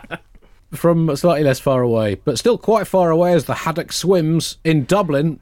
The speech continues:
uh, which is a bit of a tricky route for a haddock, uh, to get, uh, to where I am. But if it,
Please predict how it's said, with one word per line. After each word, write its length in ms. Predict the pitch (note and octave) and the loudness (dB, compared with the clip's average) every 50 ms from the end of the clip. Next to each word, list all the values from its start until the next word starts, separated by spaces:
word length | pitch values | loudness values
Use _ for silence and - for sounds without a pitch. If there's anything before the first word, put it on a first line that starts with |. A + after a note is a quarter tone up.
| _ - | _ -8
uh, 160 | D3 C#3 C#3 | -6 -6 -4
which 220 | B2 C#3+ C3 - | -4 -6 -8 -8
is 80 | C#3+ C3 | -6 -6
a 60 | B2 | -2
bit 160 | - F3 D#3 | 0 0 0
of 100 | D3+ C3 | 2 0
a 60 | C3+ | -2
tricky 320 | - - - D#3+ - C#3+ C3+ | -4 -2 -6 -4 -2 -2 0
route 280 | C3 C#3 C#3 D3+ - | 2 2 0 0 -4
for 120 | - - A2+ | -6 -6 -6
a 40 | G2 | -4
haddock, 460 | - A#2 A#2 A2 B2 A#2 - - - - | -4 -8 -6 -6 -8 -10 -10 -20 -16 -10
uh, 140 | D#3+ B2+ A2+ | -8 -8 -8
to 120 | - - A2+ | -6 -6 -4
get, 200 | A2+ A2+ - - - - | -4 -4 -6 -8 -12 -6
uh, 200 | C3 G#2+ G#2+ G2+ G2 - | -6 -4 -4 -6 -8 -10
to 100 | - G#2 | -8 -6
where 180 | G#2+ G#2+ G#2+ | -4 -2 -2
I 140 | G#2+ A2 A2 | -2 0 0
am. 200 | A2+ B2 B2+ - - | 0 -2 -2 -2 -2
But 160 | - B2+ F#2+ | -4 -2 -2
if 100 | C3 - | -2 -6
it, 140 | - - | -6 -8